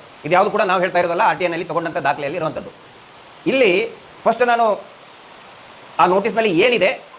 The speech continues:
ಮತ್ತು ಅದರ ನ್ಯೂನತೆ ಏನು ಅನ್ನೋದನ್ನ ಹೇಳ್ತೇನೆ. ಒಂದನೇದಾಗಿ, ಈ ಔಟ್‌ಪೋಸ್ಟ್ ಇರೋದು ಎ ಎಸ್ ಐ and below the rank of ಎ ಎಸ್ ಐ ಬರ್ತದೆ. ಅವರು ಠಾಣಾಧಿಕಾರಿಗಳಾಗ್ತಾರೆ.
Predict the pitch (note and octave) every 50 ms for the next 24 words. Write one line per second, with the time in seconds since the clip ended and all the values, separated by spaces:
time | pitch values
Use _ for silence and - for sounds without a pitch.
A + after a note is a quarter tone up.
0 | - - - F#3+ A#3+ G3+ B3 A#3 A#3+ A#3 A3 G#3+ B3 B3+ A#3+ A#3 A3+ G3+ F#3+ F#3
1 | F3 F3 F3+ E3+ F#3 B3 F3+ E3+ - C#3 A2+ - - - F3 A3+ C4 A#3+ A3 G3
2 | B2 B2+ D#3+ G#3+ - - - - - - - - - - - - - - - -
3 | - - - - - - - - - - - - - - - - - B3 A#3 F3+
4 | F#3+ G3+ G3+ B3 C4+ C4 B3+ A3 A#3 G3+ E3 C#3+ F#3 - - - - - - -
5 | - - - - - - F3+ G#3 A#3+ C4 B3+ A#3+ A#3 A#3+ A#3+ - - G3 A3+ A#3
6 | F3+ F#3+ G#3 A#3 A#3 A#3 G#3 G#3 G3 F#3+ G#3 G3 - F3 G3 F#3 F#3 E3+ G#3+ F3
7 | E3 D#3 D3 A#2 A2+ - - F#3 G#3+ B3+ C4 G#3+ F#3+ G3+ G#3 F#3+ F3+ - D#3 D#3
8 | E3+ G#3+ F3+ E3 - D3 B2